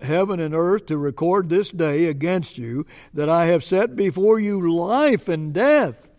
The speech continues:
blessing and cursing. Therefore choose life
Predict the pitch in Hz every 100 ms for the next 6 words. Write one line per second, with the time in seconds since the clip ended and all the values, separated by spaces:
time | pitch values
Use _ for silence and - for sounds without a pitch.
0 | _ _ _ _ _ - 143 185 294 285
1 | 277 202 156 151 143 - 208 294 240 220
2 | 139 107 - _ _ _ _ 147 202 202
3 | 196 196 - - 247 330 320 269 151 156
4 | 156 196 311 285 202